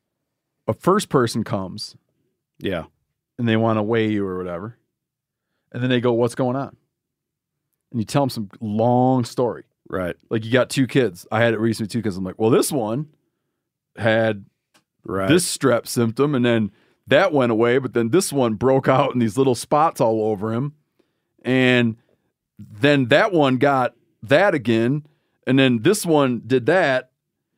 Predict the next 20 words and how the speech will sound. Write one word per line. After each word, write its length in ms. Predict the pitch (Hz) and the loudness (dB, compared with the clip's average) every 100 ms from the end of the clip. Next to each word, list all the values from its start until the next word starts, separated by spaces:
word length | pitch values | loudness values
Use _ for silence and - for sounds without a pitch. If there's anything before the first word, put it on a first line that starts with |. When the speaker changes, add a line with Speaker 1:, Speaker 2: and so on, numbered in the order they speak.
| _ | _
Speaker 1:
and 140 | 127 127 | 0 2
that 180 | 175 160 | 2 2
led 180 | 156 123 | 0 0
to 60 | |
both 320 | 107 165 214 | 2 2 2
of 120 | 151 131 | 0 0
'em 180 | 127 | 0
to 80 | 123 | 0
have 320 | 131 131 113 | 2 2 0
this, 580 | 117 202 143 123 - - _ _ _ _ | 0 2 0 -2 -10 -14 _ _ _ _
and 120 | 123 | 0
now 260 | 135 151 147 | 2 4 4
that 200 | 143 156 | 2 2
one's 320 | 156 139 - - - | 2 0 -2 -4 0
fine, 280 | 143 143 135 | 2 2 0
but 100 | 120 | 0
this 180 | 135 | 0
one's 200 | 147 123 | 0 0
even 160 | 123 113 | 0 -2
sicker," 400 | - 113 - - | -2 -2 -2 -14